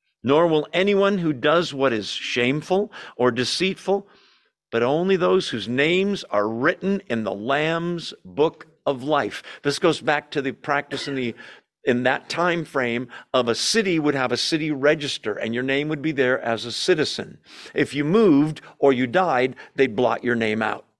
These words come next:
And if you moved to Chicago, then you'd be in that city, in that register. There is a book in heaven, the Lamb's Book of Life, and your name was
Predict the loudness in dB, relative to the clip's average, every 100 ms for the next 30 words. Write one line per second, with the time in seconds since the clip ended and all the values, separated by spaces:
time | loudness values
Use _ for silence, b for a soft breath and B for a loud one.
0 | -6 -4 -4 -4 -2 -2 -4 -8 -4 0
1 | 2 2 0 -2 B -4 -2 -2 0 0
2 | 0 -2 -2 -4 -2 -4 -6 -6 -4 -2
3 | -2 0 -2 -2 -10 -12 -14 B B B
4 | B 6 6 6 4 2 -2 -2 0 0
5 | -2 -10 -4 -4 -2 -2 -2 -4 -2 -2
6 | -2 -2 -2 -2 0 0 0 -2 -6 -6
7 | 0 2 2 2 0 0 -2 -4 -8 -12
8 | _ _ b _ -2 0 0 -4